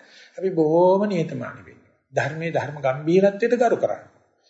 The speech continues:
සරුවචනංශයේ ආනාපාන සතිය දේශනා කරන වාරයක් වාරයක් පාසා අත නෑර මේක දේශනා කරේ.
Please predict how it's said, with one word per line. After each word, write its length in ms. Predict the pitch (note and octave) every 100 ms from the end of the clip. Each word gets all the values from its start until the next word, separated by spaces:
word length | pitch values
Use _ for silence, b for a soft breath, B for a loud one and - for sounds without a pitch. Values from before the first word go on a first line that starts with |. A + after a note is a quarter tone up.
| _ -
සරුවචනංශයේ 680 | D#3 D#3+ D#3+ D#3 D#3 D#3+
ආනාපාන 500 | C#3 D3 D3+ C#3+ D3 C#3
සතිය 280 | C#3 D3+
දේශනා 440 | C3 C3+ C3 C#3+ D3
කරන 220 | D3 D3
වාරයක් 440 | C#3 C3 C#3 C#3+ C#3
වාරයක් 380 | - C#3+ C#3+ C#3+ -
පාසා 680 | C#3 D3+ G#3 G3+ - - - b b b
අත 120 | C3+ -
නෑර 560 | F#3 D#3+ E3 G3 A#3 B3+
මේක 220 | A3+ G3+ F3
දේශනා 500 | D3+ E3+ G3 G#3+ F#3
කරේ. 420 | - A3 C3 G#2+